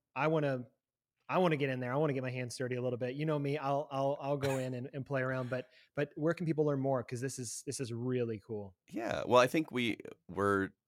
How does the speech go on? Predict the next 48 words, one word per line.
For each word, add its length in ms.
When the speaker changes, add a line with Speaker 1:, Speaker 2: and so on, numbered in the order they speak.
Speaker 2:
sharing 340
as 100
much 180
as 60
we 100
can 260
on 140
murmur 240
dot 200
com 380
and, 340
and 380
collecting 440
waitlisters 580
there. 280
Uh, 360
there's 280
a 60
little 200
secret 400
I'll 100
tell 200
you, 140
which 200
is 140
if 160
you 80
D 240
M 160
me 120
on 140
Twitter 520
a 20
couple 220
times, 600
you 80
might 200
find 240
yourself 380
a 40
lot 200
higher 260
on 100
that 160
wait 220
list. 400
Speaker 1:
Yep. 320
Speaker 2:
Um, 380